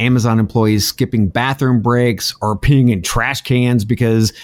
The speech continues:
it's faster than going to the bathroom because they don't wanna be able to miss their quotas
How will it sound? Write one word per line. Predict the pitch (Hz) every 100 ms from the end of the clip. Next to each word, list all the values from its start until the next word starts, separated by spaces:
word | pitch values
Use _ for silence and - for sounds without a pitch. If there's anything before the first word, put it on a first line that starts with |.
| -
it's | 113 -
faster | - 117 120 - 127 120
than | 110
going | 107 117 113
to | 107
the |
bathroom | 92 101 113 123 117
because | 107 117 98
they |
don't | 110 113
wanna | 113 104
be | 110 113
able | 104
to | 95
miss | 107 -
their | 95
quotas | 82 - 117 123 123 120 110